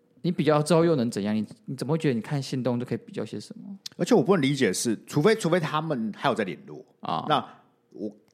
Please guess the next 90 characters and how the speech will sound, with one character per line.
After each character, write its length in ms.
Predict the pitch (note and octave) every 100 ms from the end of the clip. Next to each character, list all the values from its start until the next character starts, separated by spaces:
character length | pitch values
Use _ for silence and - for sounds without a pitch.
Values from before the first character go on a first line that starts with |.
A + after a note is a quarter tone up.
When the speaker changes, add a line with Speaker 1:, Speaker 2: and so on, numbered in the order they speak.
| _
Speaker 2:
大 120 | -
概 80 | C3+
可 120 | C#3+
以 20 | G2+
理 140 | D#2+
解。 120 | -
可 140 | - D#3
如 60 |
果 100 | G#3+
他 0 |
们 140 | F#3 B2+
完 180 | B2+
全 180 | D3 -
没 120 | D#3
有 80 | D#3
联 200 | G2 E2+ G2+
络， 180 | B2+ G#2+
就 140 | D3
他 80 | F3+
们 140 | E3+
完 200 | A2+ A#2
全 200 | B2 A#2+
没 80 | C3+
有 60 | G2+
机 240 | D3+ -
会 40 | B2+
啊。 20 |
Speaker 1:
啊， 40 |
互 140 | A#3+ G3
相 180 | A#3
封 180 | A3+ A#3+
锁 320 | B3 D#3 G2+
了 80 | D#2+
欸。 140 | - D#3 _ _ _ _ _
Speaker 2:
对 120 | A#3+
啊， 20 | A#3
他 60 |
们 100 | A#3+
完 160 | G3 G3+
全 140 | G#3
没 80 | G#3+
有 80 | F#3
机 260 | - F#3+
会， 160 | G3 F#3+
有 60 | E3
什 80 |
么 80 | F3
好 100 | B2
看 300 | - - D3 F#2
的？ 80 | D2 B1 C#2
就 80 | B2+
是， 80 | E3
Speaker 1:
嗯。 480 | A#2+ A2+ A2+ A#2+ B2 _ _ _ _
Speaker 2:
你 140 | F#2+ F#2
懂 100 | G#2
我 80 | F#2+
意 80 |
思 140 | F#2 F2
吗？ 160 | D#2 - _ _ _
就 100 | D#3+
有 60 |
什 80 | E3+
么 60 | D#3+
好 80 | -
看 200 | - G2+
的？ 80 | D2+
他 140 | -
就 80 | F#3+
决 120 | G3
定 160 | E3+ F3+
跟 140 | F3+
你 60 | C3+
在 200 | C#3 C3+
一 40 |
起 320 | C#3 - - -
了， 80 | - _ _ _ _ _ -
然 120 | C3
后 240 | F3+ E3+
他 220 | D#3+ F#3+
也 40 | F3+
跟 200 | E3 D3+
他 120 | D#3
前 160 | - A#2
任 60 |
没 80 | C3
有 60 | G2+
联 200 | F2 D#2+
络 240 | G2+ C#2+
了。 60 | -
Speaker 1:
嗯。 340 | - A2 G2+